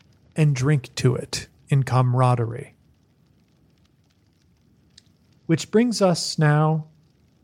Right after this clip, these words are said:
to Travis. Travis, the stone in your palm glows warm,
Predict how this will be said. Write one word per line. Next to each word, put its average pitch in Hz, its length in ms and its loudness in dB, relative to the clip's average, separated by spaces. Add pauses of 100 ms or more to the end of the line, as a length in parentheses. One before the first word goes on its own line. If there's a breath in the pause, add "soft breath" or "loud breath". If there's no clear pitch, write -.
(280)
to 165 100 2
Travis. - 800 -4 (1200 soft breath)
Travis, 170 540 0
the 147 140 2
stone 160 520 2
in 143 140 2
your 147 320 2
palm 123 560 -2 (580)
glows 120 480 0
warm, 113 460 -4